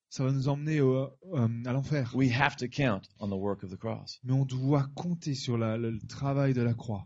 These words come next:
Speaker 2: In Luke chapter five,
Speaker 1: En Luc, Luc chapitre cinq,
Speaker 2: you see when Jesus first meets Peter.
Speaker 1: et tu vois, Jésus rencontre pour la première fois Pierre.
Speaker 2: Go ahead and just look there with me.
Speaker 1: On va regarder.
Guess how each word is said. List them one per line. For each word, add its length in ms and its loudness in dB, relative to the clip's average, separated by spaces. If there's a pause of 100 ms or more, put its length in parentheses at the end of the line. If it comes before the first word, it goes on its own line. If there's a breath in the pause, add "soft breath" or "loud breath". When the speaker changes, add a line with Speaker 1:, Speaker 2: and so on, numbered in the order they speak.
Speaker 2:
In 160 6
Luke 180 2
chapter 240 -2
five, 400 0 (300 loud breath)
Speaker 1:
En 40 2
Luc, 380 2
Luc 180 2
chapitre 360 -2
cinq, 480 0
Speaker 2:
you 100 2
see 280 2
when 220 2
Jesus 440 2
first 320 0
meets 240 -2
Peter. 380 -2 (360)
Speaker 1:
et 60 -2
tu 140 0
vois, 440 6
Jésus 360 2
rencontre 320 2
pour 100 0
la 60 -2
première 340 0
fois 160 0
Pierre. 460 0 (100)
Speaker 2:
Go 100 -2
ahead 120 4
and 100 2
just 160 -4
look 140 0
there 100 2
with 160 -2
me. 100 -2
Speaker 1:
On 40 0
va 80 2
regarder. 360 2